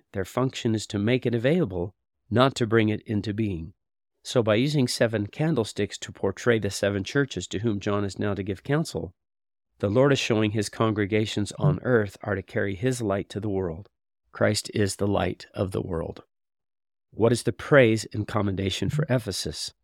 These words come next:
"I know thy works, and thy labor, and thy patience, and how thou canst not bear them which are evil, and hast not fainted. Thou hatest the deeds of the Nicolaitans."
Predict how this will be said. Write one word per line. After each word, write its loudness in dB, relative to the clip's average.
"I -2
know 6
thy 8
works, 4
and -2
thy 0
labor, 2
and 0
thy -2
patience, -2
and -2
how 6
thou 4
canst -2
not -2
bear 4
them 2
which -2
are -4
evil, 0
and -4
hast -2
not -2
fainted. 0
Thou -4
hatest 0
the -2
deeds 2
of 0
the -2
Nicolaitans." -2